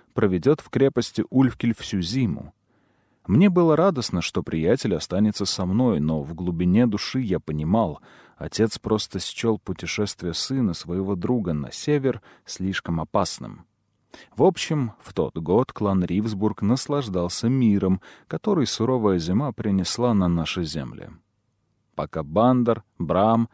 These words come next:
Хаарл и я грелись у пылающего очага в большом зале,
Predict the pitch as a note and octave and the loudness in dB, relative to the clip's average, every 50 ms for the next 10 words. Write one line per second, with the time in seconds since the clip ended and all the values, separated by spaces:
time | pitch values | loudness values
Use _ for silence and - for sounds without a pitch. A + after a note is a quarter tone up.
0 | _ _ - - E2+ D2 D2+ F#2 G#2 A2 A2 G#2+ G2+ F#2+ F2+ E2+ F2 G#2 G#2+ G#2 | _ _ -10 -6 -4 -2 0 2 2 2 2 2 0 0 0 2 4 4 4 4
1 | F2+ F#2+ G#2 G#2+ G#2+ G2+ F2+ - - - G2+ - G#2 G2 G#2 G#2+ G#2 G2 - - | 2 0 0 2 2 0 -2 -4 -6 -8 -6 -4 -2 0 2 2 2 2 0 -4
2 | - F#2 F#2+ F#2 - - G2+ - - - G#2 G2+ G2 F2 D#2 D2 C#2+ A#1+ A#1+ - | -4 -2 -2 -4 -4 -6 -10 -8 -6 -4 -2 -2 -2 -2 -4 -6 -8 -10 -10 -10
3 | - G1+ G#1 C2 D2+ G#2 B2 D3 C#3+ C#3+ C3 B2 | -12 -12 -10 -4 0 2 4 4 4 2 0 -2